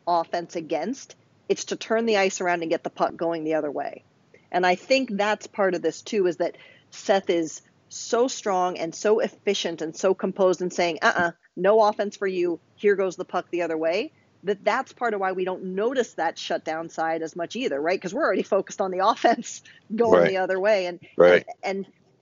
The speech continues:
Speaker 1: yes, it's about mobile defensive defensemen. Yes, it's about offensive defensemen. But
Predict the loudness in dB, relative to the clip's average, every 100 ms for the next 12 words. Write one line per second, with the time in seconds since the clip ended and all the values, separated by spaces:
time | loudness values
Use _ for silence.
0 | _ _ -10 -2 0 0 -6 -4 0 0
1 | 0 -2 -2 -4 -6 -6 -6 -6 -6 -6
2 | -14 -4 -2 0 -2 -4 -6 -4 0 4
3 | 2 0 -2 2 4 2 0 -4 -4 -8
4 | -8 -6 -6 -6 -8 -8 0 2 2